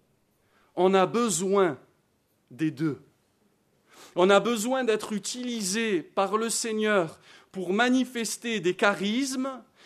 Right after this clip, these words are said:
mais on a besoin sans doute avant de produire un fruit qui glorifie le Seigneur, d'être en communion, vivre dans une intimité particulière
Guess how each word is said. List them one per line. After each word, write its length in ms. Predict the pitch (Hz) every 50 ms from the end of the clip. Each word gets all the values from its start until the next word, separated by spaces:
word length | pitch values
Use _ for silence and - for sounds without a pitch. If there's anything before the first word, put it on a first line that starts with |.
| - _
mais 100 | 147 170
on 160 | 190 208 208
a 140 | 208 202 202
besoin 720 | 165 147 185 262 269 254 202 180 214 226 233 240 233 220 196
sans 300 | - - - 233 240 240
doute 280 | 208 254 262 247 247 - _
avant 960 | 190 185 185 185 180 185 165 147 160 240 254 254 240 220 170 135 - - _ _ _ _ _ _ _ _ _ _ _
de 100 | 143 180
produire 560 | 180 180 - 208 214 208 180 208 233 233 185 180
un 140 | 180 165
fruit 480 | 160 - - - - 190 214 226 226 196
qui 160 | - - 156
glorifie 600 | 139 147 165 185 180 160 180 165 - - 185 180
le 80 | 160 139
Seigneur, 640 | - - - 143 139 135 123 113 101 - _ _ _ _ _ _ _ _ _ _ _ _ _ - - _
d'être 300 | 143 190 196 190 - 165
en 120 | 175 185 180
communion, 880 | 185 - 240 254 247 233 226 226 214 208 208 202 196 190 170 151 143 - _ _ -
vivre 420 | 135 147 202 240 240 196 180 214
dans 180 | 196 208 202 202
une 280 | - 170 185 180 190
intimité 1000 | 226 262 269 262 262 - - 247 233 233 226 208 - - 220 202 185 151 - - _ _ _ _ _ -
particulière 1300 | 247 240 - - - - 247 214 - - 226 202 196 185 185 180 160 151 127 110 - - - -